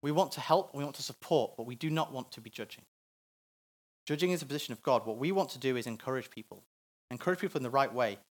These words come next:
because we did not get freedom from our own sins through our own actions. You see, this entire chapter begins with the word "therefore."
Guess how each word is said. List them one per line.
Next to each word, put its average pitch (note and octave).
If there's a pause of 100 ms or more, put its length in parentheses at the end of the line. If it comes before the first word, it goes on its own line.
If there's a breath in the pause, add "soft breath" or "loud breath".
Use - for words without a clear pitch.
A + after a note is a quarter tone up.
(160)
because C3+
we A3
did F3
not D3+ (220)
get D3
freedom C3
from B2
our A2+
own G#2+
sins G2 (280)
through C3+
our A#2+
own G#2+
actions. - (1300)
You C#3+
see, G3
this G#3
entire F#3+ (180)
chapter - (260)
begins C3+
with B2
the B2
word A#2
"therefore." C3